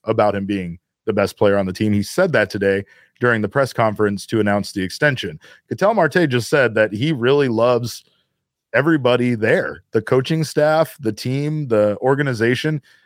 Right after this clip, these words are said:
He just loves the Arizona Diamondbacks and being part of this franchise. I think that factors in here, but I also think that, uh, you know, he said a number of times that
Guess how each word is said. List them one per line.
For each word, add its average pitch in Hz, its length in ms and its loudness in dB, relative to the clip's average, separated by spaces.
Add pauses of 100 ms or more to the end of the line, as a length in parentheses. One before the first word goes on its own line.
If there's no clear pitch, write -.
He 131 180 2
just 156 220 0
loves 127 480 0
the 131 160 0
Arizona 117 420 0
Diamondbacks 113 580 0
and 101 160 -4
being 107 300 0
part 113 400 2
of 104 160 0
this 110 140 0
franchise. 104 720 -6 (380)
I 110 100 2
think 127 300 -2
that 120 240 2 (160)
factors 123 500 -2
in 147 120 -2
here, 147 220 2
but 123 140 0
I 120 100 2
also 123 340 0
think 120 320 -2
that, 123 260 2 (500)
uh, 104 320 2 (120)
you 123 140 0
know, 110 120 2
he 123 120 -2
said 135 340 -2
a 123 60 0
number 123 260 2
of 113 100 0
times 147 320 0
that 123 180 0